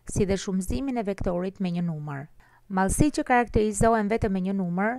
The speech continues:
quhen mallësi skalare ose skalar, ndërsa mallësitë që karakterizohen me numër, me drejtim dhe me ka quhen mallësi vektoriale ose shkurt vektor. Gjeometrikisht, çdo mallësi vektoriale mund të paraqitet me një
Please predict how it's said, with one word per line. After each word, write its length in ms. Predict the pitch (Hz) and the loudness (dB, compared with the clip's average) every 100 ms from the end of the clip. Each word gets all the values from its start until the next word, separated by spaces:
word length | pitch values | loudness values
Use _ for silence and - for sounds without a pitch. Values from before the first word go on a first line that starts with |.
| - - | -8 -2
quhen 240 | 220 220 | 2 2
mallësi 400 | 202 180 - 208 190 | 0 -2 0 0 0
skalare 540 | - 170 156 156 180 190 | -2 0 0 0 0 0
ose 220 | 185 - 185 | -2 0 0
skalar, 540 | - 180 170 151 143 170 | 0 0 -2 -4 -8 -6
ndërsa 340 | 175 170 - 170 | -4 -2 -2 -4
mallësitë 380 | 165 170 240 - | -6 -2 -2 -2
që 80 | 220 | -4
karakterizohen 800 | 180 180 196 180 180 214 214 180 | -4 -4 -4 -4 2 2 4 2
me 140 | 196 | -2
numër, 380 | 208 175 175 202 208 - _ - | -2 -4 -4 -6 -8 -18 _ -6
me 120 | 175 | -2
drejtim 460 | 180 185 - 220 185 | 0 2 0 0 -2
dhe 100 | 175 | -2
me 140 | 196 | -2
ka 140 | - 190 202 214 | 0 0 0 -4
quhen 320 | 220 214 208 | -2 -2 0
mallësi 320 | 185 - 214 190 | -4 -6 -6 -4
vektoriale 720 | 202 254 226 180 175 196 208 - 208 | 0 2 4 2 0 -2 -4 -6 -8
ose 220 | - 233 | -4 -6
shkurt 320 | - 185 185 | -2 -4 -2
vektor. 540 | 175 180 175 156 156 - _ _ - _ 185 | -4 -2 -2 -4 -8 -14 _ _ -20 _ -2
Gjeometrikisht, 840 | 208 185 180 - 170 180 220 214 | 2 4 2 -2 -2 0 -2 0
çdo 100 | 190 | 0
mallësi 380 | 175 175 - 214 | 0 -4 -4 0
vektoriale 560 | 247 254 247 190 175 196 | 0 4 2 2 0 -2
mund 240 | 185 170 | -4 -4
të 80 | 185 | -4
paraqitet 560 | 185 180 185 208 226 214 | -2 -2 -2 -4 -4 -4
me 140 | |
një 80 | 185 | -6